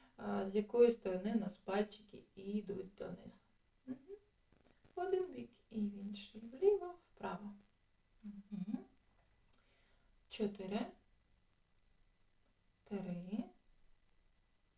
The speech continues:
Два. Останній.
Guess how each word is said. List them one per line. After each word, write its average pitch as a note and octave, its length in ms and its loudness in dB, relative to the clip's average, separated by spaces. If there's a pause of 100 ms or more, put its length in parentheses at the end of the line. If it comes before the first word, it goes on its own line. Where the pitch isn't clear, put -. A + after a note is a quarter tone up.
(760)
Два. F#3+ 760 -8 (1500)
Останній. G3 720 -6